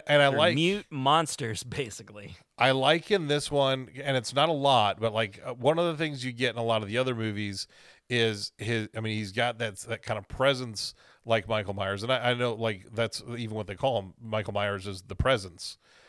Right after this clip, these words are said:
Speaker 1: And so
Speaker 2: Yeah.
Speaker 1: he's just kinda like this ominous, almost, I mean, he's not, he's not a ghost, but it's like you don't get a lot of his movement. With Jason, you do get a lot of scenes of, uh, some, some of it's from first person where you're seeing s-,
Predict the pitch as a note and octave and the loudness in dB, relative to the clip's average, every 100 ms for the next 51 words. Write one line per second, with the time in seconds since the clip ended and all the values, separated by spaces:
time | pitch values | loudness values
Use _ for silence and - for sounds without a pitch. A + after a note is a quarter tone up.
0 | _ A2+ G#2+ - A2+ B2 C3+ C3 A#2 B2 | _ -4 -2 0 0 0 0 -2 -2 0
1 | A2+ G#2+ F#2+ G#2 - G#2+ A#2 A2+ G#2+ - | 0 -2 -4 -8 -2 0 0 0 -4 -4
2 | - - - _ _ _ - G#3+ B3 B3 | -8 -16 -20 _ _ _ -6 -4 4 4
3 | E3+ - C#3+ C3+ C#3+ B2 D#3 G3+ - A2+ | 4 -4 -2 0 -2 0 0 0 -4 -16
4 | _ - D#3 B2+ A#2 F3+ F#3 G2+ G2+ C3 | _ -8 -6 -6 0 0 0 -2 4 4
5 | A2+ G#2+ - A2 G2+ A2+ G2 - - _ | 4 -2 -4 -4 -2 -6 -6 -12 -20 _
6 | _ A#2 G#2 B2+ C3+ B2+ B2 A#2 A#2 A2+ | _ -6 2 2 2 0 0 2 2 2
7 | F#2+ - A2+ F2+ F#2 G#2 E3 A#2 G2+ F#2+ | -2 -8 -8 -8 -8 -2 -2 -2 -6 -6
8 | - - - _ A#2+ A#2+ - _ - G#2+ | -12 -18 -20 _ -2 -2 -6 _ -18 -2
9 | B2 E3+ F3 D#3+ B2 B2 G2+ A2+ C#3 B2 | 2 2 0 -4 -4 -6 -4 -2 -2 -2
10 | B2 A2+ - G#2+ G2+ G2+ - A2+ G#2+ G2+ | -4 -4 -4 -2 -2 -4 -4 -4 -6 -8
11 | G2+ F#2 - - _ - A#2 - G#2 D3+ | -10 -12 -20 -20 _ -4 -2 -2 2 4
12 | C#3+ A#2+ G#2+ D3 B2+ A#2+ G#2+ A2+ G#2 B2 | 4 0 -2 0 0 -2 -4 -10 -6 -4
13 | A2 - A2+ - G#2 G#2+ G#2 G2+ A#2 A2 | -4 -2 -4 -4 -6 -6 -4 -6 -6 -6
14 | G2 - | -6 -10